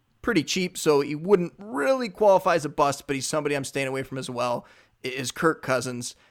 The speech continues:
just because Minnesota showed us what they wanna do late last season. They wanna run the ball in the second half of the year.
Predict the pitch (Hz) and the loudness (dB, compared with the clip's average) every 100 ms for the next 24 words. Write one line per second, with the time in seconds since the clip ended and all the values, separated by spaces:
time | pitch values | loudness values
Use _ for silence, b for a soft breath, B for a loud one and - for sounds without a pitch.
0 | b b - 139 147 196 202 185 160 143 | b b -20 -14 -4 -4 -2 -2 -2 -4
1 | _ _ - - 190 208 202 175 - 151 | _ _ -20 -6 0 2 2 0 2 2
2 | 139 127 - 123 - 127 120 120 113 117 | 2 0 -4 -6 -4 -2 -2 -4 -6 -8
3 | 113 110 110 101 113 113 - 113 123 113 | -8 -8 -8 -6 -6 -6 -8 -8 -10 -10
4 | 113 b b 123 127 156 160 139 139 131 | -14 b b -4 4 4 4 2 -2 -2
5 | 123 123 120 120 110 - 120 - 160 151 | -4 0 2 2 0 -6 -10 -2 -2 0
6 | 143 135 127 120 117 117 117 | -2 -2 -4 -8 -6 -6 -6